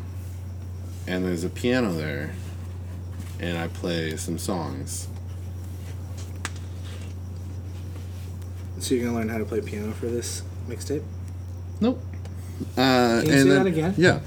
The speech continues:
Speaker 1: So I'm wandering in the woods, and I come to a clearing, and I speak softly of little things,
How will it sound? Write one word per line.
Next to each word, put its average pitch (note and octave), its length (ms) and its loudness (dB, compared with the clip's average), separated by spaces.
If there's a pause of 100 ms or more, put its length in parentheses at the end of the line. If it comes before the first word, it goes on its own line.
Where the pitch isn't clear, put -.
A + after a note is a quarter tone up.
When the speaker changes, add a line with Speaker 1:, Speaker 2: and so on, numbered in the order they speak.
(480)
Speaker 1:
So A#2+ 220 6
I'm A2+ 360 4
wandering D#3+ 440 8
in E3+ 120 8
the D3+ 80 6
woods, F#2+ 640 6
and G#2 100 2
I G2 80 4
come A2 240 2
to A2+ 160 4
a G#2+ 40 4
clearing, E2 680 0
and F#2+ 140 0
I F2+ 140 2
speak G#2+ 540 0
softly F#2+ 600 0
of E2 160 -2
little F#2 240 2
things, D2+ 720 -4